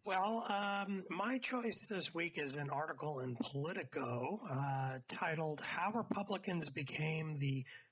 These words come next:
quote, Barstool Party. Um, this is the latest in, in lots of articles that have been written somewhat along these lines, but I think this one touches on something a little bit closer, maybe to the heart of things.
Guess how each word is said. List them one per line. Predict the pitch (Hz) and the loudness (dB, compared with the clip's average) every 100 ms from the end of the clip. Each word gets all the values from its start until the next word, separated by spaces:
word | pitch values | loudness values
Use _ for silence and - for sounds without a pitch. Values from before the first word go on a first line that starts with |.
| - - | -6 -2
quote, | 170 156 143 123 | 0 0 -2 -2
Barstool | 160 180 190 - - 165 139 127 110 | 2 4 4 0 0 0 0 -2 -2
Party. | 143 156 131 120 113 - - - - - - - | 0 0 -2 -6 -8 -12 -14 -14 -10 -8 -10 -4
Um, | 185 170 165 170 165 170 - - | 0 2 2 2 0 -4 -6 -2
this | 233 226 | 0 2
is | 247 226 190 | 2 2 2
the | 233 | 2
latest | 226 254 269 269 254 - - | 2 4 2 2 2 0 -2
in, | 202 196 | -2 0
in | 190 180 180 180 | 0 2 2 2
lots | 180 180 180 | 2 0 0
of | 165 147 | -4 2
articles | 151 151 143 139 | 2 2 -2 -4
that | 147 | -4
have | 139 | -2
been | 170 | -2
written | 180 190 175 | 0 0 0
somewhat | - 226 220 214 | 0 0 0 2
along | 202 185 175 | 2 2 2
these | 165 151 147 | 0 0 0
lines, | 147 147 147 139 | 0 0 0 -2
but | - | -4
I | 139 | -4
think | 139 170 151 | -2 -4 -2
this | 170 - | -2 -2
one | 170 151 143 - - - - | -2 -2 -2 -6 -12 -10 -4
touches | 185 175 175 135 | -2 0 0 0
on | 139 135 | 2 0
something | - 139 139 131 | -2 -2 -2 0
a | |
little | 131 147 156 | 0 0 -2
bit | 156 170 - | -2 -4 -6
closer, | - 185 185 185 - 208 | -4 2 2 2 0 0
maybe | 190 156 160 | 0 -2 -2
to | 151 - | -2 -2
the | 131 | -2
heart | - 151 143 | -2 -2 -2
of | 135 - | -6 -8
things. | 151 143 139 | -4 -4 -4